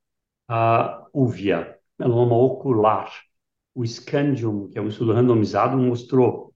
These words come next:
quarenta por cento de resposta para perfusão isolada do fígado com melphalan versus quatro por cento para outro braço.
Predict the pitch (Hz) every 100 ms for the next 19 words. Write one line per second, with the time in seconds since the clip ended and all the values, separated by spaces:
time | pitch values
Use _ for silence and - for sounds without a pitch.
0 | _ 120 92 147 151 131 - 123 110 98
1 | 110 107 - 104 95 110 104 95 110 -
2 | 101 120 117 107 98 101 98 - 113 104
3 | 104 107 104 95 - 87 135 170 - _
4 | _ 110 107 - 117 - _ - 120 113
5 | - 113 104 - _ _ - - - 101
6 | 175 127 - _ _ - 110 110 - -
7 | - -